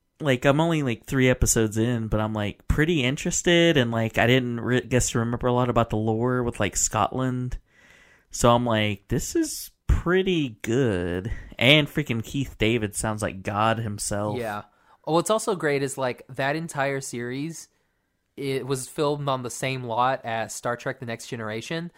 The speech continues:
Speaker 2: That's why half the cast in that is from Star Trek The Next <laughs> Generation.
Speaker 1: That's what, yeah. Um, I had a guy on the show not that long ago that talked about Gargoyles and how that so many people from Star Trek were,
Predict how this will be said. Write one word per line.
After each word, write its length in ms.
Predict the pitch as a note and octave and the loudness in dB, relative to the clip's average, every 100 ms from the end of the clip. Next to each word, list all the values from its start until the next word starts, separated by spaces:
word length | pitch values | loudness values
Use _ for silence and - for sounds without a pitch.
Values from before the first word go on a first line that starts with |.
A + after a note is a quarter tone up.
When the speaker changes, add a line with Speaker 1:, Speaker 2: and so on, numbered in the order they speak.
| _ _ - | _ _ -2
Speaker 2:
That's 260 | D3 D3 - | 0 0 2
why 240 | D3 C#3+ | 4 2
half 400 | - - B2+ - | 0 2 2 2
the 100 | C#3+ | -8
cast 440 | - B2 B2+ - | -4 -2 -2 -4
in 120 | C#3+ B2 | -8 -6
that 200 | A#2+ A#2+ | -4 -6
is 100 | - | -10
from 140 | A#2 | -14
Star 240 | - A#2 G#2+ | -8 -6 -4
Trek 220 | A#2+ G#2 | -6 -10
The 80 | G#2+ | -10
Next 240 | G#2 - | -10 -8
<laughs> 60 | - | -8
Generation. 600 | A#2 A2+ A2+ - - B2+ _ _ _ _ _ _ _ - - - | -8 -8 -10 -14 -16 -16 _ _ _ _ _ _ _ -20 -18 2
Speaker 1:
That's 220 | D3 G#3 | 4 6
what, 340 | - D4 A3+ - | 8 8 8 6
yeah. 440 | G#3+ G#3+ A#2+ A2 | 6 8 8 8
Um, 480 | - B2+ A#2+ A#2 A#2 - - - - - - | 6 4 4 0 -6 -8 -20 -20 -20 -10 2
I 100 | A#2 | 2
had 240 | - E3 | 4 4
a 60 | C#3+ | 4
guy 260 | C3 C#3 C3+ | 6 6 6
on 120 | B2 | 4
the 60 | |
show 340 | A2 - B2 B2 | 0 4 4 4
not 220 | A#2+ A2+ | 0 0
that 120 | G#2 | 0
long 200 | F2 A#2+ | 0 -2
ago 180 | A2 G#2+ | 0 2
that 160 | F#2 G#2+ | 0 0
talked 240 | A2 - | -2 0
about 220 | G#2+ F2 | -2 0
Gargoyles 640 | G2+ G#2 G2+ G#2+ G#2+ G#2+ G2 | -2 -4 -2 -2 -2 -4 -4
and 200 | G#2 A2 _ - - - _ _ | -6 -8 _ -20 -20 -20 _ _
how 340 | - B2+ A#2+ A2+ | -2 4 6 6
that 320 | A2 G#2 - _ - | 4 2 0 _ -6
so 180 | - | -2
many 160 | A#2 A2+ | 0 0
people 280 | - A2 A2 | 0 -2 -2
from 360 | A2+ G#2+ G#2+ | -2 -2 -4
Star 280 | A2 - A2 | -6 2 2
Trek 340 | G#2+ G#2+ G2+ - | 4 0 0 -2
were, 240 | G2+ | -2